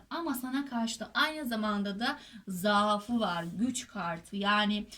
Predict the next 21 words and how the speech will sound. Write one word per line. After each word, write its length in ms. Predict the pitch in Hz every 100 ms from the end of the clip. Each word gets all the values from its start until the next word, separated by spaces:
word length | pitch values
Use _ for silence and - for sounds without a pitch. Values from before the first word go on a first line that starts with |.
| 294 247
seni 300 | - 226 233
çok 320 | 233 254 247
beğeniyor 500 | 208 196 185 196 220
ve 80 | 226
sana 320 | 226 226 226
karşı 260 | 233 226 226
da 60 |
yoğun 460 | 247 208 208 254 240
bir 140 | 254 -
ihtiras 680 | 202 - - 214 214 208 -
durumu 380 | 196 196 226 233
söz 500 | - - 208 202 -
konusu. 460 | 196 175 185 165 - - 214
Ama 320 | 240 247 254
kendine 360 | - 226 226 233
de 140 | 226
bu 100 | 202
insan 400 | 196 202 208 202
bunu 220 | 202 214 196
itiraf 600 | 208 233 - 220 226 226 -
edemiyor. 640 | 202 214 208 202 185